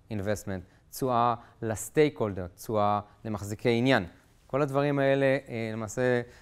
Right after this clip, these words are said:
זה נקודות שציינו במהלך הקורס.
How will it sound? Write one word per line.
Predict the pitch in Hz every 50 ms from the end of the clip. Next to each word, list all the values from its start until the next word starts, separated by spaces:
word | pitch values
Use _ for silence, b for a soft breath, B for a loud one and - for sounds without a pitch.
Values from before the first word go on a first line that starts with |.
| B B
זה | -
נקודות | 113 110 - 120 135 135 -
שציינו | - 135 131 - - - 120 120 127 123 117
במהלך | 117 113 113 110 107 110 113 - - 117 110 104 117 127 - - 120 113 110 107 104 - b b b b b b - 113
הקורס. | 113 110 - - 135 117 101 95 - - - -